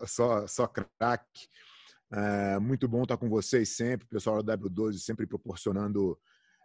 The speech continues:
acho que pros gestores de academia, informação muito relevante. É, e eu queria deixar meus dois centavos aqui, cara, com a questão de, a, a Patrícia falou de mindset agora, e eu acho que a gente tem que ter um mindset de,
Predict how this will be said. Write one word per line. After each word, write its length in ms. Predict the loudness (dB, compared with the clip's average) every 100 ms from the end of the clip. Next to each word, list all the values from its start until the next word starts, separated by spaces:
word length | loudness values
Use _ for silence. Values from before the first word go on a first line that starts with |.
| -6
acho 220 | -6 -2
que 120 | -4
pros 220 | -2 -2
gestores 500 | 0 -2 0 2 2
de 60 | 0
academia, 720 | 0 0 2 2 2 2 0 -8 -20 -18 -6
informação 600 | -2 2 2 0 0 0
muito 260 | 0 0
relevante. 760 | 4 4 4 2 -2 -2 -8 -16 _ -20 _ _ -8
É, 760 | 0 2 2 2 0 0 -2 0
e 100 | 4
eu 140 | 4
queria 220 | 4 6
deixar 240 | 6 4 4
meus 160 | 4
dois 180 | 4 4
centavos 500 | 2 2 4 4 4
aqui, 320 | 0 2 2
cara, 320 | 4 4 4 2 -2
com 140 | 0
a 80 | 0
questão 760 | 2 0 -2 -12 _ 0 2 0
de, 1300 | -4 -8 -2 2 2 4 2 2 2 2 0 -2 -8 _ -20 -20 -20 -20 -20 _
a, 380 | -2 4 6 6
a 40 |
Patrícia 260 | 2 -2 -2
falou 200 | 2 4
de 100 | 4
mindset 840 | 4 4 2 -2 2 4 4 0
agora, 560 | 0 2 4 4 0 -4 -14 _ _ _
e 60 | 2
eu 120 | 4
acho 180 | 2 2
que 80 |
a 80 | 0
gente 340 | 0 -2 -4 -4
tem 160 | -4
que 60 | 0
ter 80 | 0
um 120 | 2
mindset 500 | 0 -2 2 2 2
de, 200 | -6